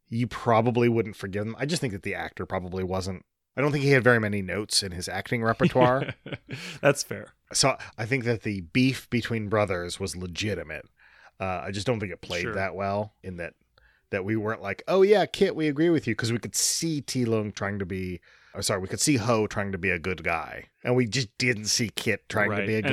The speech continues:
Speaker 2: And
Speaker 1: guy.
Speaker 2: again, you know, like, his treatment of, of Jackie is just deplorable. He's constantly
Speaker 1: Mm.
Speaker 2: throwing tantrums. He
Speaker 1: Oh.
Speaker 2: brings home a bag of trash so that he can find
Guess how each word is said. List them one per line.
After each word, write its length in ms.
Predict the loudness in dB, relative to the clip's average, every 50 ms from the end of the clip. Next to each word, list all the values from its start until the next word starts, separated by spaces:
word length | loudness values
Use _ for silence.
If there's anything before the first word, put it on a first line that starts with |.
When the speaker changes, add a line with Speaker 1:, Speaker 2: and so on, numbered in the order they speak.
| 0
Speaker 2:
And 80 | 2 2
Speaker 1:
guy. 80 | 2 4
Speaker 2:
again, 280 | 4 4 4 2 0 -2
you 80 | -4
know, 200 | -6 -6 -6 -6
like, 140 | -6 -8 -6
his 140 | -6 -8 -6
treatment 360 | -4 -4 -6 -4 -4 -8 -8
of, 280 | -10 -10 -12 -16 -12 -8
of 140 | -8 -8 -8
Jackie 500 | -6 -8 -6 -6 -6 -8 -10 -10 -10 -10
is 160 | -10 -10 -10
just 320 | -8 -6 -6 -8 -8 _ -12
deplorable. 720 | -12 -12 -12 -10 -10 -10 -8 -8 -8 -8 -8 -8 -8 -10
He's 360 | -8 -6 -6 -4 -4 -4 -6
constantly 640 | -6 -4 -2 -2 -2 -2 -4 -4 -4 -4 -4 -4 -4
Speaker 1:
Mm. 60 | -2
Speaker 2:
throwing 320 | -2 0 0 0 -4 -6 -6
tantrums. 560 | -2 0 0 0 0 0 -2 0 2 4 4 4
He 60 | 4
Speaker 1:
Oh. 80 | 4 2
Speaker 2:
brings 240 | 0 -2 -2 -2
home 120 | -4 -6 -6
a 60 | -6
bag 320 | -8 -4 -2 -2 -2 -2
of 60 | -4 -8
trash 500 | -8 -6 -4 -2 0 0 -2 -2 -4 -6
so 80 | -6
that 80 | -8 -8
he 140 | -8 -8 -8
can 120 | -8 -10
find 340 | -8 -6 -6 -4 -4 -6